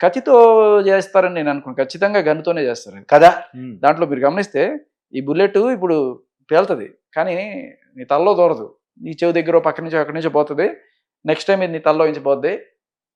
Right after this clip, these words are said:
Speaker 1: మా వాడికి కోటి రూపాయలు కొట్టు, ఇలాంటి బెదిరింపులు ఒకప్పుడు ముంబైలో ఇలా గ-, గజగజలాడిచిన
Speaker 2: ఫస్ట్
Speaker 1: వాళ్ళు
Speaker 2: కావాలనే పక్క నుంచి కాల్చి, తర్వాత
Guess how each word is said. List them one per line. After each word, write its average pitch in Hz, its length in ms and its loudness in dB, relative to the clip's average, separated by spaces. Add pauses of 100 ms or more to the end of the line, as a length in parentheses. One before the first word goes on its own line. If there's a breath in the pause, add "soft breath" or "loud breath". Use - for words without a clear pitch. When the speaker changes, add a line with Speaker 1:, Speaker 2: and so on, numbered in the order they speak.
(380)
Speaker 1:
మా 160 120 0
వాడికి 156 440 4
కోటి 156 180 0
రూపాయలు 147 240 0
కొట్టు, 135 320 -6 (140)
ఇలాంటి 226 480 6 (880)
బెదిరింపులు 196 520 -2
ఒకప్పుడు 254 640 2 (100)
ముంబైలో 214 520 8
ఇలా 185 420 2
గ-, 170 280 6
గజగజలాడిచిన 175 600 4
Speaker 2:
ఫస్ట్ 170 180 4
Speaker 1:
వాళ్ళు 170 160 8
Speaker 2:
కావాలనే 190 380 10
పక్క 175 280 4
నుంచి 170 220 -4
కాల్చి, 156 340 4
తర్వాత 180 380 6